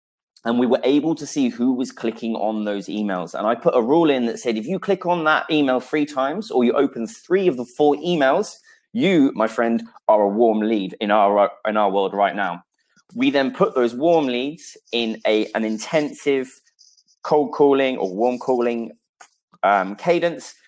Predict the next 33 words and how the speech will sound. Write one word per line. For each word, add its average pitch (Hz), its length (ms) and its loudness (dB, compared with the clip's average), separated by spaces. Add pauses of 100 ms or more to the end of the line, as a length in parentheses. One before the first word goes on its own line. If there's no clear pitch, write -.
(100)
combined 120 420 -2
with 107 140 -6
LinkedIn 113 440 -8
as 98 140 -12
well. 95 380 -2 (360)
So 127 160 0
when 135 280 2
they 143 120 4
pick 143 240 -10
up - 120 0
the - 60 -6
phone, 143 520 -2
if 107 100 -8
we 110 120 -4
do 110 160 -2
get 98 160 -2
their 107 100 -4
number 117 260 -4
or 107 240 -2
they 104 120 -2
do 151 260 0
see 143 220 -6
the 113 200 -4 (160)
connection 117 360 -8
crest - 280 -4
on 104 100 -4
LinkedIn, 113 460 -4 (140)
they 208 160 4
should 185 260 2
know 147 240 2
who, 135 540 -2
who, 123 300 0
um, 104 420 -4